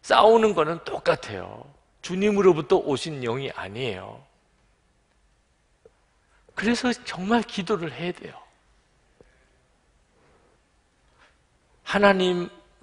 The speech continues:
믿는 성도는요, 태도가 달라야 돼요. 지난번에 한번 촛불 집회가 확 일어날 때도 하나님을 믿는 사람은 어떻게 해야 되나? 지금처럼 이렇게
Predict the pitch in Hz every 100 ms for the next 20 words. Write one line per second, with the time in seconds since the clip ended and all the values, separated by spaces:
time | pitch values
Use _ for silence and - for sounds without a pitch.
0 | 165 156 127 135 147 156 135 - 151 131
1 | 139 139 110 101 120 131 101 131 - _
2 | _ _ _ _ - - 214 214 214 -
3 | 107 104 117 113 101 92 101 131 147 _
4 | _ _ _ _ _ _ _ _ _ _
5 | - 131 131 131 131 120 123 120 - 185
6 | 180 139 135 147 127 - - - 165 160
7 | 143 120 101 - 113 107 110 117 - _
8 | _ _ _ _ _ _ _ _ _ _
9 | _ _ _ _ _ _ _ _ - 185
10 | 185 185 185 165 131 139 139 123 123 127
11 | 98 - - 110 101 117 107 113 135 -
12 | - _ _ _ _ _ _ _ _ _
13 | _ _ _ - 165 180 165 156 147 143
14 | 156 156 147 139